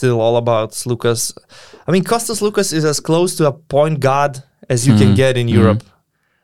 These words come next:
Speaker 1: I'm not comparing him to Chris Paul, but really, Loukas is one of those classical, um, European point guards that just run the show and, and you trust them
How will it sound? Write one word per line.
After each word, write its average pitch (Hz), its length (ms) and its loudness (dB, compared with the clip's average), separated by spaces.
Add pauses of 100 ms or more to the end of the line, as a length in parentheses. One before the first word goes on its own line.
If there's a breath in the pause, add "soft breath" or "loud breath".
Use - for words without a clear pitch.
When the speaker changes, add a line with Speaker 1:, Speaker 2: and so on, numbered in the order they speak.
(100)
Speaker 1:
I'm 135 80 -2
not 156 160 0
comparing 160 440 0
him 151 140 0
to - 100 -6
Chris 147 240 -2
Paul, 165 340 2
but 139 220 -2 (580)
really, 135 460 2
Loukas 127 420 -2
is 117 140 -6
one 131 120 -2
of 120 120 -2
those 117 200 -2
classical, 123 840 -4 (140)
um, 107 420 -6 (720 soft breath)
European 131 560 0
point 127 240 -4
guards 113 240 -2
that 107 80 -4
just 104 300 -6
run 117 180 0
the 107 80 -2
show 113 380 0
and, 104 200 -4
and 107 240 -6
you 107 380 -4 (220)
trust 117 340 -2
them 104 260 -6